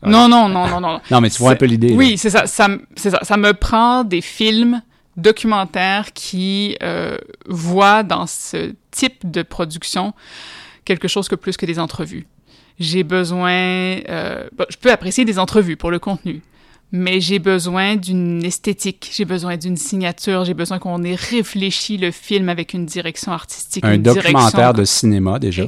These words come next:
Speaker 2: Exactement, c'est ça. Et, euh, tranche de vie, je ne pleure jamais sur une fiction. Je sais pas pourquoi, j'ai comme un recul toujours par rapport à la fiction. Le, je vais, je peux être émue,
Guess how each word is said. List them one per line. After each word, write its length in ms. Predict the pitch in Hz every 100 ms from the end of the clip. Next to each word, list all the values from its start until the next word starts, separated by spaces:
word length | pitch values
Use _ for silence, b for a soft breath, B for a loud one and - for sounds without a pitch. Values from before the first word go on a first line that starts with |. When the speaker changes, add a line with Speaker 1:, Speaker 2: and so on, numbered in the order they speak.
| 170
Speaker 2:
Exactement, 640 | 160 - 175 - 185 160
c'est 140 | - 190
ça. 180 | - - B B B B B B -
Et, 580 | 190 190 190 190 185 - _ _ _ _ _ -
euh, 360 | 175 170 170 175 - _ _ _ _ _ -
tranche 260 | - 180 156
de 100 | 165
vie, 420 | 156 196 240 -
je 120 | 170 180
ne 100 | 175
pleure 360 | - 180 175
jamais 360 | 185 180 180 202
sur 180 | - 180
une 100 | 175
fiction. 460 | - - - 214 262 _ _ _ _
Je 80 | 185
sais 100 | 185
pas 80 | 196
pourquoi, 420 | 190 - 196 202
j'ai 140 | 180
comme 160 | 170 185
un 100 | 175
recul 440 | 190 180 - 208
toujours 280 | 208 185 196
par 100 | 190
rapport 220 | 160 180 165
à 60 |
la 100 | 160
fiction. 480 | - 170 - 180 170 - b b
Le, 120 | 175 -
je 80 | 180
vais, 140 | 208 -
je 100 | -
peux 100 | 208
être 180 | 185 220
émue, 300 | 226 247